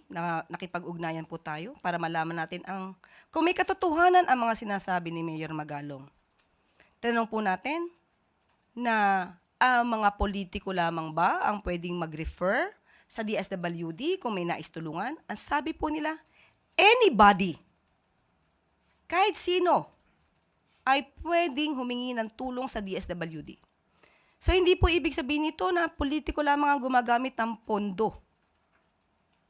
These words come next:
Kahit po sino, kahit po yung mga hindi incumbent pero tumatakbo, pero kung meron po silang valid na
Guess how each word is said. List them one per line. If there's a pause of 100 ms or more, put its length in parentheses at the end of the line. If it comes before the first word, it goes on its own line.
(120)
Kahit
po
sino,
kahit
po (100)
yung (720)
mga
hindi
incumbent
pero
tumatakbo,
pero
kung
meron
po
silang
valid (640)
na